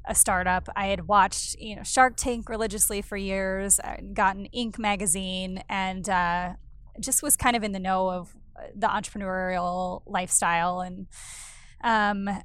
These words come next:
when, when I split, when I was about to split with my ex-fiance, our wedding was canceled. So I shot my comedy special then.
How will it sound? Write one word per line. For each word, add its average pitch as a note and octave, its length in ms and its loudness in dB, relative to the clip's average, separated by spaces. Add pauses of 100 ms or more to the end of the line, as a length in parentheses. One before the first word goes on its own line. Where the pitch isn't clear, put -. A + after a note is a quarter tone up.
(380)
when, A#3 640 2 (560)
when A3+ 260 2
I A3 520 6 (180)
split, - 400 2
when A3+ 240 0
I A3+ 80 6
was A3 120 2
about G#3+ 280 4
to - 60 -4
split A3 240 0
with G3+ 120 -4
my F#3+ 160 0
ex-fiance, F3 880 0 (180)
our G3+ 120 0
wedding G3+ 280 0
was G3+ 140 2
canceled. F3 460 -6
So - 100 -4
I - 80 -2
shot - 240 0
my F3 280 -4
comedy G#3+ 280 4
special F3+ 500 0
then. D#3+ 460 -4